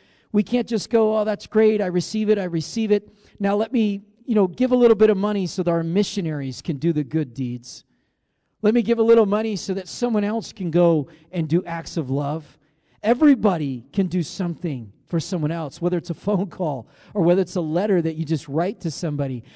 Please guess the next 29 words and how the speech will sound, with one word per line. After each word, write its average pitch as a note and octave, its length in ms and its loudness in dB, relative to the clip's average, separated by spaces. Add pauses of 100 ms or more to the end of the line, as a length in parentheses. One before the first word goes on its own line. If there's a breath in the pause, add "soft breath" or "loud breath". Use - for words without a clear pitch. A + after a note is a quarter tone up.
(100 loud breath)
or F3+ 100 6
it's - 240 -2 (200)
picking G#3+ 240 0
up F#3 100 0
some F#3+ 160 -4
food F#3 500 4 (280 loud breath)
and D#3 160 -4
dropping F#3+ 340 0
it F3 80 0
off F3 260 -2
to E3+ 120 -6
somebody E3 440 -4
at C#3+ 120 -8
their D3+ 120 -4
house, E3+ 520 -8
or, C#3 120 -2 (220 loud breath)
or F#3 80 0
just F#3+ 220 -2
stopping G#3+ 340 -4
by G3 280 -2
and, D3 180 -8 (240 loud breath)
and, F3 200 -4
and E3+ 140 -4
helping F#3 340 2
them F3 300 -2
maybe F#3+ 460 0 (240)
clean A3+ 320 2
the G3+ 100 0
house, D#3 460 -8